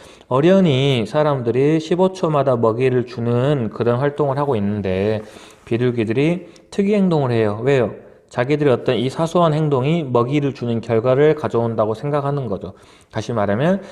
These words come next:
자기들의 사소한 어떤 행동이 미래 사건에 영향을 끼친다고 생각을 하기 때문에,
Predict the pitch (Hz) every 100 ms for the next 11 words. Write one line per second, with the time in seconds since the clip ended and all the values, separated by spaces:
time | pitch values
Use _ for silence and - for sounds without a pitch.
0 | - - 113 127 120 117 156 175 165 135
1 | 110 113 143 143 131 151 180 127 123 143
2 | 147 123 - 117 131 131 107 110 113 -
3 | 160 156 135 131 151 147 139 139 165 160
4 | 151 156 104 104 135 196